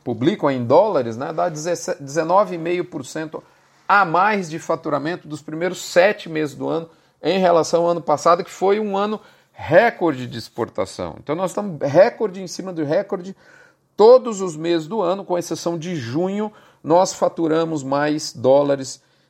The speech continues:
é, nas vendas de carne pra fora. Então a exportação tá recorde,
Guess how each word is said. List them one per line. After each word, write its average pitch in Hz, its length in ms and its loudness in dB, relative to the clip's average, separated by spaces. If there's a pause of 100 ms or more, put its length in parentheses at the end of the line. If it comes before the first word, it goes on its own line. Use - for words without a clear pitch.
é, 123 260 -2
nas 127 240 -2
vendas 135 340 -2
de 123 80 -10
carne 127 320 2
pra 123 160 0
fora. 117 380 2
Então 120 320 -6
a - 80 -6
exportação 214 720 -4
tá 170 260 4
recorde, 196 760 0